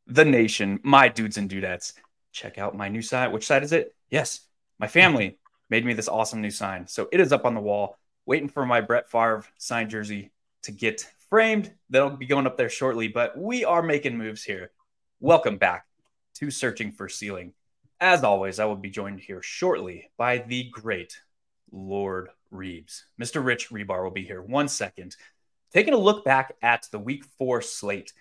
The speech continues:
taught me a couple of lessons.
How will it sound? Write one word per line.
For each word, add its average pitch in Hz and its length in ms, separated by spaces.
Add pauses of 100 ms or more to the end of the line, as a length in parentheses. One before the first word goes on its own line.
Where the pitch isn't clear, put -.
(840)
taught 285 280
me 226 280
a 214 80
couple 131 640
of 117 420 (100)
lessons. - 600